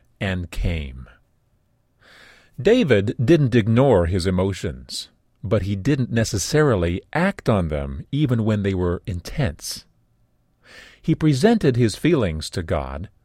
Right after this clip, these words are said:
compared them with the realities of God's actions and promises, and then took action. No wonder so many people find help by turning to Psalms.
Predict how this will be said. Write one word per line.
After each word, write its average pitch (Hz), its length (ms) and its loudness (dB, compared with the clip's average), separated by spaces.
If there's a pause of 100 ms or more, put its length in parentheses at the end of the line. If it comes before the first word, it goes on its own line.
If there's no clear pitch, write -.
(160)
compared 160 640 -2
them 85 340 0 (100)
with 110 260 -6
the 101 100 -4
realities 104 720 -2
of 87 120 -4
God's 90 320 -2
actions 101 520 -4
and 80 160 -8
promises, 95 760 -4 (560)
and 123 220 0
then 113 500 0 (220)
took - 180 -4
action. 80 560 -4 (1120)
No 151 140 2
wonder 185 280 4
so 147 140 0
many 113 220 2
people 104 340 -2
find 90 340 -4
help 87 400 -2 (300)
by 87 160 -4
turning 78 600 -4
to - 100 -12
Psalms. - 680 -4